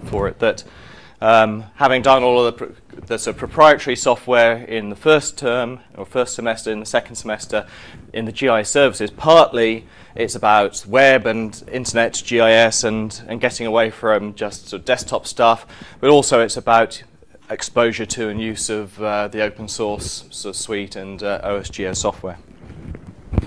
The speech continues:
So that's kind of how G I services fits inside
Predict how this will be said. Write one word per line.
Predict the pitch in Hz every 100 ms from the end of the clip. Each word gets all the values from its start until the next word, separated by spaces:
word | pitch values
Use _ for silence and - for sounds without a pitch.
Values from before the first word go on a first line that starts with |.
| - -
So | - 170
that's | 180 - -
kind | - 156 165 139
of | 131
how | 147 147
G | 131 135
I | 127
services | 127 135 123 117 110
fits | - 139 - 120
inside | 120 131 123 117 107 107